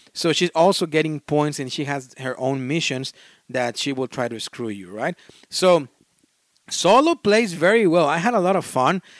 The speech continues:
and I'm telling you all this without, because I'm not looking f-, I, I don't think I will do an episode about the Isle of Cats. That's why I'm mentioning right now. Uh, it's a game that I did have a lot of fun playing in solo. I haven't played multiplayer, to be completely honest with you.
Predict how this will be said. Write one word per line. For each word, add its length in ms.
and 100
I'm 120
telling 260
you 80
all 100
this 180
without, 280
because 200
I'm 80
not 120
looking 260
f-, 180
I, 220
I 100
don't 160
think 180
I 40
will 140
do 140
an 120
episode 500
about 340
the 100
Isle 180
of 120
Cats. 280
That's 180
why 160
I'm 100
mentioning 380
right 140
now. 200
Uh, 200
it's 220
a 60
game 320
that 140
I 160
did 360
have 220
a 60
lot 140
of 80
fun 180
playing 300
in 60
solo. 360
I 140
haven't 360
played 260
multiplayer, 760
to 100
be 120
completely 400
honest 220
with 120
you. 220